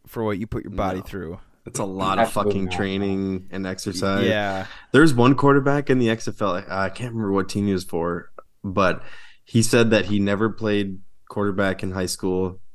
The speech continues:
Speaker 2: He never even threw a football, and he just watched YouTube videos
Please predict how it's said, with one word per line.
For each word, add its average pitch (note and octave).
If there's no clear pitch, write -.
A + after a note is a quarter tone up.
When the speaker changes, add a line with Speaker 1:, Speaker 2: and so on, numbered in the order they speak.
Speaker 2:
He G2+
never G2
even F#2+
threw G#2
a F#2
football, F#2
and F#2+
he F#2+
just F#2+
watched F#2+
YouTube G2+
videos F#2